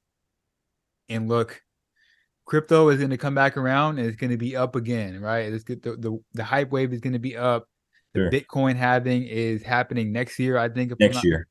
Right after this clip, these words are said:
Speaker 2: Yeah.
Speaker 1: next year. So we wanna continue to have these conversations and educate you guys, and we wanna continue to educate ourselves so we can be prepared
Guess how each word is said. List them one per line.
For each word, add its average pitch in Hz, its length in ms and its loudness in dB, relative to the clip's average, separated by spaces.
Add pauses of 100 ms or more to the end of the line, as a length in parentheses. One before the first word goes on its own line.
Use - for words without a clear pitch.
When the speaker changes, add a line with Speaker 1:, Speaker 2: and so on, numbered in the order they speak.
(200)
Speaker 2:
Yeah. 80 200 0
Speaker 1:
next 127 240 -4
year. 135 240 0
So 120 420 0 (1040)
we 147 120 2
wanna 190 220 4
continue 156 400 0
to 135 80 -2
have 127 180 4
these 123 140 -2
conversations 120 920 -2
and 117 100 -8
educate 120 460 -4
you 120 80 -4
guys, 131 400 0 (160)
and 113 220 -4
we 156 100 -2
wanna 135 220 -2
continue 120 380 -4
to 117 60 -8
educate 113 340 -6
ourselves 120 440 -4
so 113 100 -8
we 113 120 -4
can 110 140 -10
be 107 100 -10
prepared 107 520 0